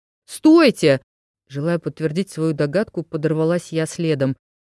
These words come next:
«Мистер... э... мистер Аорок», милостиво напомнил гном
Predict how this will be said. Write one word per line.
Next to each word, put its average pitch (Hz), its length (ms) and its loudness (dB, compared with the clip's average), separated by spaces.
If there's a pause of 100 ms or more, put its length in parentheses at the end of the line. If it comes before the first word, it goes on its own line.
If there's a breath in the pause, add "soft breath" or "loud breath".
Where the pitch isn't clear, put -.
(140)
«Мистер... 220 420 2
э... 196 540 4 (420)
мистер 208 600 0
Аорок», 202 760 2 (240)
милостиво 131 540 -4
напомнил 139 560 -4
гном 233 420 0